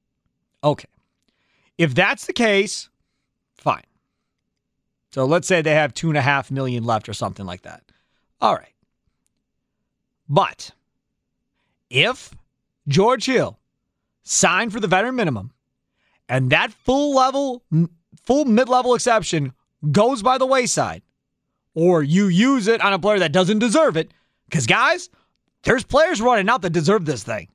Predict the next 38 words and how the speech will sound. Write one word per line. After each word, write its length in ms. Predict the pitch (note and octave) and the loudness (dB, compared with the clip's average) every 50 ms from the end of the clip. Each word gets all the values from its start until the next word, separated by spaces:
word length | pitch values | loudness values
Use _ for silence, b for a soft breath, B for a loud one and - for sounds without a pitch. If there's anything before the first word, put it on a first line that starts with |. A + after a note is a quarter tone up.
| _ _ _ _ _ _ _ _ _ _ _ _ _ _ _ _ | _ _ _ _ _ _ _ _ _ _ _ _ _ _ _ _
Like, 240 | E3+ E3+ E3+ C3 - | -2 -2 -2 0 0
let's 220 | G3 C4+ C#4 F#3 | 0 0 0 0
not 160 | B3+ D4+ D4 | 0 -2 0
just 220 | G3 B3 A#3 E3 D#3+ | 0 -2 -2 0 0
use 220 | G3+ A#3 A3+ E3+ | 0 0 2 2
it 80 | G3+ F#3 | 0 2
and 60 | F3+ | 2
give 120 | F#3+ G3+ | 0 0
it 40 | E3+ | -2
to 60 | F3 | -2
a 40 | F#3 | 0
guy 140 | E3 F#3+ F#3+ | 0 0 0
that 140 | F3 F#3+ D3+ | 0 0 -2
doesn't 160 | F#3 F3+ E3 | -2 -2 -2
deserve 340 | D3 C#3+ B2+ D#3+ D3 B2 F#2 | -4 -4 -2 -2 -2 -2 -4
it. 120 | F2 - _ _ _ _ _ _ _ _ _ _ _ _ _ _ _ _ _ _ _ _ - | -8 -18 _ _ _ _ _ _ _ _ _ _ _ _ _ _ _ _ _ _ _ _ -4
That, 160 | E3 E3+ F3 | -4 -2 -2
that, 180 | E3+ - _ _ _ _ _ _ _ _ _ _ _ - | -4 -6 _ _ _ _ _ _ _ _ _ _ _ 0
to 120 | - A3 | 0 0
me, 580 | G#3+ A3+ C4 D#4 E4+ D4 A#3 F#3 F3 E3 D3 - _ _ _ _ _ _ _ _ _ _ _ _ _ _ _ _ _ _ _ _ _ - | 2 2 2 2 2 2 2 2 0 -2 -4 -6 _ _ _ _ _ _ _ _ _ _ _ _ _ _ _ _ _ _ _ _ _ 0
Bobby 340 | C#3+ F#3+ A3 C4+ E4+ F4+ F4+ | 0 2 2 2 0 -2 -4
Portis 600 | - - D#3+ F3+ G#3 G3+ F#3+ F#3+ F#3 - - - _ _ _ _ _ _ | -4 -6 -2 0 0 2 2 0 -2 -4 -6 -14 _ _ _ _ _ _
should 220 | - - G3 F3+ | -2 0 0 2
lose 340 | E3 E3 F#3 G#3 A3+ A#3 G3 | 2 2 2 2 0 -2 -2
his 280 | D#3+ F3 E3+ D#3 B2+ - - | 0 0 0 0 -2 -2 -2
ever-loving 720 | - F#3+ G#3 G3+ B3 A#3+ G#3+ G3 F3+ E3+ E3+ D#3 C#3+ C3+ C3+ | 0 0 0 0 0 0 2 2 2 2 2 -2 -2 -2 -2
mind 720 | C#3 C#3+ D3 D#3 E3+ E3+ D#3 C#3 A#2+ G#2+ G2 E2+ D#2 - _ _ _ _ _ _ _ _ _ _ _ _ | 0 2 2 4 4 2 2 0 -2 -6 -10 -14 -18 -20 _ _ _ _ _ _ _ _ _ _ _ _
if 260 | F3+ F3 E3 B2 B2 | 0 0 0 -2 -6
we 320 | - C3 B2+ E3+ A3 C#4 D4 | -10 -4 0 2 2 2 0
come 320 | - F#3 G3+ A3+ A#3+ A3+ | 0 0 0 0 0 0
and 140 | A3+ G3+ F#3 | -2 0 2
go 400 | G3+ F#3+ E3+ D3 C#3 B2+ B2 - _ _ _ _ _ _ - | 2 2 2 2 0 -2 -4 -8 _ _ _ _ _ _ -2
and 240 | E3 E3+ D#3+ D3+ D#3 | -2 0 0 0 0
that 200 | F3 F#3+ G3 - | 0 0 0 -2
thing 160 | F#3 F3+ E3+ | -2 0 0
doesn't 240 | E3+ E3 D3+ E3+ D3+ | 0 0 0 -2 -2
get 160 | D3+ C#3+ A#2+ | -2 -4 -4
used. 360 | G#2+ F2+ G2 - - _ | -8 -12 -14 -18 -20 _